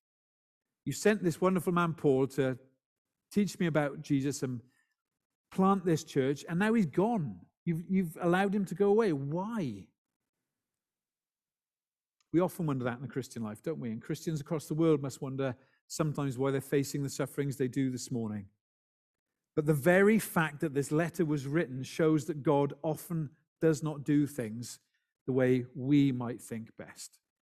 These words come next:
If you read your Bible, that's what you see. That God is a sovereign and wise and loving God,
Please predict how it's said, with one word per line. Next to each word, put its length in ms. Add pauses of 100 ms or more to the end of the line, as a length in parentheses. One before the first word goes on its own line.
(100)
If 60
you 40
read 180
your 100
Bible, 360
that's 300
what 80
you 120
see. 300 (800)
That 80
God 320
is 140
a 60
sovereign 800
and 220
wise 640
and 200
loving 360
God, 380